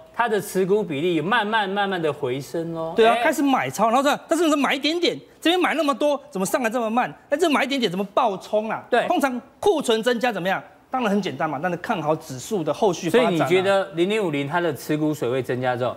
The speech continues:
Speaker 1: 未来应该还有一波行情？
Speaker 2: 应该还有一波啊，
Speaker 1: 嗯。
Speaker 2: 很明显一个地方就是直接是赌指数了。所以外资现在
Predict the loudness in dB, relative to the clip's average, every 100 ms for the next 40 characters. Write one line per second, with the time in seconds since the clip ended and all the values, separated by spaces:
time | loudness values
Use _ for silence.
0 | -10 -10 2 4 4 2 0 0 -2 -2
1 | -2 -4 -2 2 2 4 0 0 0 0
2 | -4 -4 -2 0 2 0 0 0 0 0
3 | -2 -4 -2 0 2 2 2 0 0 -6
4 | 0 0 4 2 2 0 0